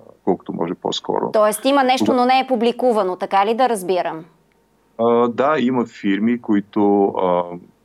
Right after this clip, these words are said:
Speaker 1: които бяха посредници, за които имаше достатъчно убедителни доказателства. Това не е мое разследване, но български колеги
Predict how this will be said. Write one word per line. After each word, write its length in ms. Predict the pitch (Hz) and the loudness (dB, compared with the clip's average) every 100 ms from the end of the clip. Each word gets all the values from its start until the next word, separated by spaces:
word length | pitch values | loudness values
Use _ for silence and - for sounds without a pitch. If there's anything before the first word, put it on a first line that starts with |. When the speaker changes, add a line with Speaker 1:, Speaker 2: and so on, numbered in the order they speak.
| _ - | _ -8
Speaker 1:
които 180 | 110 | -2
бяха 240 | 101 98 190 | 0 0 -2
посредници, 720 | - - 92 90 92 - 113 113 _ - - | -10 -4 -2 -2 -6 0 0 -2 _ -20 -10
за 140 | - | -6
които 240 | 104 107 110 | -2 0 2
имаше 240 | 104 - | 0 -2
достатъчно 880 | 95 87 - 104 104 110 - 95 90 | -4 -6 0 0 0 -6 -2 -2 0
убедителни 580 | - 98 101 98 92 90 | -2 2 0 0 -2 -2
доказателства. 640 | 90 87 95 110 120 - - | -4 -4 0 0 -2 -8 -2
Това 180 | 98 | 0
не 100 | 95 | 2
е 40 | 95 | 2
мое 220 | 95 87 | 2 0
разследване, 420 | 87 98 104 104 | -2 -2 -2 -4
но 100 | 90 | -6
български 380 | 85 87 85 - | -4 -4 -6 -12
колеги 440 | - 82 82 82 | -6 -4 -2 -4